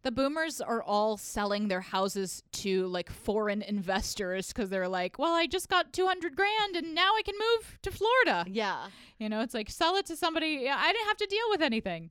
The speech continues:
Speaker 2: Or it's just like, Airbnb has brought up every property that there is and making you pay hundreds of dollars every night to stay in it and then clean their dishes.
Speaker 1: Yeah. <laughs> And then take out your own trash.
Speaker 2: Yeah.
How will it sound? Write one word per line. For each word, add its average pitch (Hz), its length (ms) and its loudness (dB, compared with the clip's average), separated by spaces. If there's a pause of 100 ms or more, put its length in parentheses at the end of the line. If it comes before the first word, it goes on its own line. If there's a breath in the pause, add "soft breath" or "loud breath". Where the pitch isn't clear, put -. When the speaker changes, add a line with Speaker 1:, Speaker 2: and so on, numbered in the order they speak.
Speaker 2:
Or 233 140 -4
it's 214 80 -12
just 226 160 -20
like, 226 240 -12 (340)
Airbnb 226 540 -12
has 202 100 -16
brought 190 240 -16
up 185 240 -14
every 202 640 -8
property 185 500 -6
that 175 180 -10
there 170 140 -10
is 165 340 -10 (100)
and 165 200 -14
making 170 380 -12
you 165 240 -10
pay 156 480 -16 (160)
hundreds 175 500 -14
of 156 140 -14
dollars 151 400 -14 (420)
every 311 300 -6
night 202 240 -14
to 208 60 -20
stay 220 300 -12
in 196 80 -12
it 190 200 -12
and 185 140 -16
then 175 220 -18 (320)
clean 190 260 -8
their 165 100 -8
dishes. - 420 -14 (140)
Speaker 1:
Yeah. 240 400 0
<laughs> - 40 -16 (920 loud breath)
And 233 140 -2
then 226 100 0
take 226 180 -2
out 208 140 0
your 196 160 0
own 175 120 -2
trash. 170 420 -6
Speaker 2:
Yeah. 277 100 -6